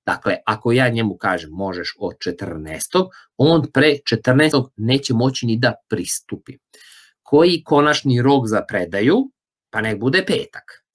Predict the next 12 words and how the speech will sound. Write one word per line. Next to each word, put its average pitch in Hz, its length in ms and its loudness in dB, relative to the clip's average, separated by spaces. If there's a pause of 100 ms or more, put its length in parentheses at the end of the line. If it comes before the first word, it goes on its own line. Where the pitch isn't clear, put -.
(680)
Da 156 100 4
li 269 140 2
ću 247 120 0
dozvoliti 190 640 0
da 170 160 2
on 208 200 4
nakon 185 400 0
tog 185 200 -2
vremena 175 480 0
pristupi? 165 760 -4 (880)
Ne 151 260 0
preda, 104 360 0